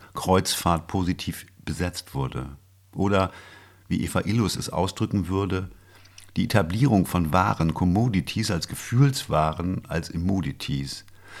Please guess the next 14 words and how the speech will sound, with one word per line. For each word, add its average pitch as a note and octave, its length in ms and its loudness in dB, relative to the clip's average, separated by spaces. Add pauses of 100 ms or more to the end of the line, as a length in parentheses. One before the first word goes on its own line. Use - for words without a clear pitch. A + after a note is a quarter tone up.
(540)
Ob - 160 -2
diese C3+ 180 8
Gefühle C3 380 2
tief C#3+ 320 4
sind A#2 300 10
oder E2 360 4
nicht, G#2 480 0
von - 280 -6
vorübergehender F2+ 840 2
oder C#2 160 0
langlebiger E2+ 580 0
Natur, F2+ 540 0
ist D2 180 -4
nebensächlich. C2+ 720 -6